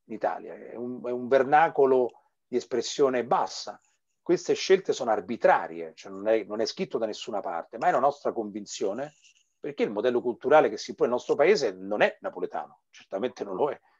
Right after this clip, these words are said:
il razzismo è inverso, quindi il modello culturale del nostro paese è il modello culturale, come avete già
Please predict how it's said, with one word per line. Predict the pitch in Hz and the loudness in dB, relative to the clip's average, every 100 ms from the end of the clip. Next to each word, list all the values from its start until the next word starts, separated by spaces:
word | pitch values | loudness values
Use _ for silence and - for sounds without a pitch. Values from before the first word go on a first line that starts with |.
| _ | _
il | 117 | -8
razzismo | 214 214 175 131 110 | -6 -4 -6 -4 -6
è | |
inverso, | 107 135 135 95 - - | 0 4 4 2 -4 -8
quindi | 120 135 107 - _ _ _ _ _ - | -6 -4 -6 -10 _ _ _ _ _ -8
il | 147 | -2
modello | 156 185 247 196 | 2 4 4 4
culturale | 147 135 147 156 143 117 107 | 0 -4 4 6 8 6 0
del | 110 | -4
nostro | 131 156 - 180 | -2 -2 0 0
paese | 175 220 185 | 2 0 0
è | 143 | -2
il | |
modello | 120 127 151 123 | 0 2 4 2
culturale, | 139 - 180 139 | -2 2 2 2
come | 120 | 0
avete | 117 123 113 | 0 0 -2
già | 131 120 - | 2 2 0